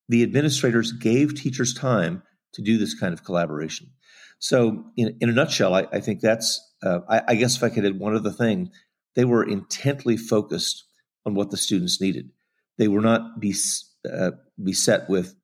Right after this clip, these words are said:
the typical dozens and dozens of different academic programs,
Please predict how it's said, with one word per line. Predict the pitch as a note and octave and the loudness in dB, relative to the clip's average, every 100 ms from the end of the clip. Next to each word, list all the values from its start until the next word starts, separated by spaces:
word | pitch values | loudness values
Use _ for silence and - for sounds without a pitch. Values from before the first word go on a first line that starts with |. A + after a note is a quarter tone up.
| _ | _
the | G2 | -6
typical | - B2+ - G2+ F#2+ F#2 - | -2 -2 -2 -2 -2 -4 -4
dozens | - A#2+ A2+ F#2+ | 0 0 -2 -6
and | G2 F2+ | -6 0
dozens | G2+ F#2+ F#2 | 0 0 -4
of | F#2+ E2+ | -4 -4
different | G2+ F#2 - | -4 -4 -2
academic | F#2 F#2 F#2+ E2+ - | -4 -2 -4 -4 -2
programs, | A2+ F#2 F2 E2 E2 | 0 2 0 -2 -6